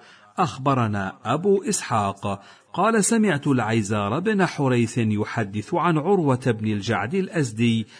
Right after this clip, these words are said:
أنه سمع رسول الله صلى الله عليه وسلم يقول: الخيل معقود في نواصيها الخير".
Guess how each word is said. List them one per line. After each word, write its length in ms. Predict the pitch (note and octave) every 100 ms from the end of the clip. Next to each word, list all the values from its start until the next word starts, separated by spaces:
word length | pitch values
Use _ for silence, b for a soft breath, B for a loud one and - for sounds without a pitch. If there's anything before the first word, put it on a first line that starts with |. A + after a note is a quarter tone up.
| B B A2+
أنه 420 | G#2+ G#2 G#2 A#2+
سمع 480 | - A3+ G3 C#3+ C#3
رسول 420 | B2 - A#2+ G#2+
الله 400 | G#2 G2 G2 B2+
صلى 300 | D3 F3+ D3
الله 460 | B2 A#2 A2 A#2
عليه 500 | G2 G#2 G2 F#2+ G#2+
وسلم 760 | G#2+ G#2+ - F#3+ C#3 G#2+ E3 F3+
يقول: 680 | A#2 G#2 - F#3 F#3+ F#3 F3+ B B B F#3
الخيل 400 | F3+ A3 G3+ C3
معقود 680 | A2 G#2+ F#2 A#2+ A2 F#3 G3
في 280 | - D#3+
نواصيها 800 | C3+ A#2 G#2+ G#2 - - G2 F2+ F3+
الخير". 800 | D#3+ - G2+ F#2+ F#2 F2 F2+